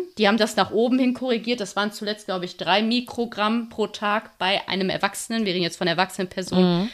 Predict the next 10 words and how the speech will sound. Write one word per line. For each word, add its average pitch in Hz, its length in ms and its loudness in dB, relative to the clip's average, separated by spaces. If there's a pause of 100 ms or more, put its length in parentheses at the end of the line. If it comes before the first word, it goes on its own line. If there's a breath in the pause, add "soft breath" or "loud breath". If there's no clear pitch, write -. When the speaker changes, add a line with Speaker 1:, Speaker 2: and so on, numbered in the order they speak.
(280 loud breath)
Speaker 1:
Jede 202 240 2
Lebenslage 190 720 2
ist 180 200 -4
natürlich 180 480 -4 (120)
anders. 196 400 0
Also 170 260 -4
ein 170 180 -6
Jugendlicher 190 360 -2
braucht 170 240 -4
anderes, 180 440 0